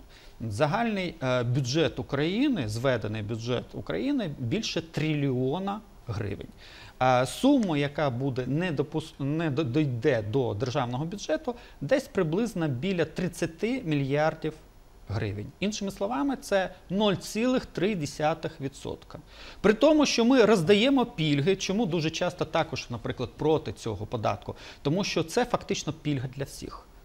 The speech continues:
Відстрочка сплати податку на прибуток для всіх. Депутати ж люблять, коли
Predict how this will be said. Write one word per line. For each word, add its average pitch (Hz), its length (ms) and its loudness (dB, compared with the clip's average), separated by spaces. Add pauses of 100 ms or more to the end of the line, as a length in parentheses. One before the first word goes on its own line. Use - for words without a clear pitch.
Відстрочка 190 680 6
сплати 135 440 0
податку 131 420 0
на 113 80 -4
прибуток 190 480 -2
для 156 140 -4
всіх. - 360 -12 (260)
Депутати 233 540 4
ж - 140 2
люблять, 135 440 2
коли 170 440 2